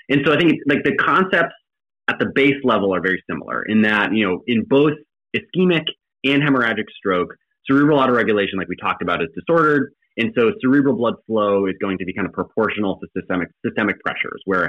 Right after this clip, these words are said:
how much blood that's getting delivered to the brain, how much oxygen that's being delivered to the brain is going to be directly proportional to your systemic pressures. However, in, you know, ischemic stroke, that makes a lot of sense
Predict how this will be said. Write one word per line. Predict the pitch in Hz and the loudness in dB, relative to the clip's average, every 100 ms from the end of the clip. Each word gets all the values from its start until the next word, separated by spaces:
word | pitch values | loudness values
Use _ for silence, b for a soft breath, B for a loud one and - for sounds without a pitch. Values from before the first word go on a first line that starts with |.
| - | 0
how | |
much | 120 110 - | 0 0 -2
blood | 107 95 | -2 0
that's | 98 - | -4 -4
getting | - 85 | -4 -2
delivered | 113 151 147 | 2 2 2
to | 135 | 0
the | |
brain, | 120 123 117 113 110 b b | 0 0 0 -2 -6 b b
how | 101 | -4
much | 98 - | -4 -2
oxygen | 110 - 131 123 | -2 -2 0 0
that's | 117 113 | 0 0
being | 117 | -2
delivered | 107 104 101 | 0 0 0
to | 101 | -2
the | 85 | -4
brain | 92 90 87 87 | -2 -2 -2 -6
is | - | -6
going | 95 | -6
to | 90 | -4
be | 87 | -6
directly | 85 90 - | -4 -4 -6
proportional | 85 - - 85 - 87 80 82 | -10 -8 -6 -6 -6 -6 -6 -6
to | 87 | -8
your | 80 78 | -8 -10
systemic | 80 - 80 - | -12 -10 -10 -8
pressures. | - - 55 60 _ _ _ _ _ - | -10 -10 -12 -14 _ _ _ _ _ -2
However, | 160 196 156 117 101 | 2 2 4 2 2
in, | 131 123 | 4 6
you | 117 120 | 4 2
know, | |
ischemic | 107 - - 202 220 151 | 0 -4 -2 2 2 0
stroke, | - 113 98 92 _ _ | -2 0 0 -2 _ _
that | 117 - - | -4 -2 -2
makes | 131 151 147 | 0 0 2
a | |
lot | 127 | 0
of | 123 - | 0 -2
sense | 120 | -2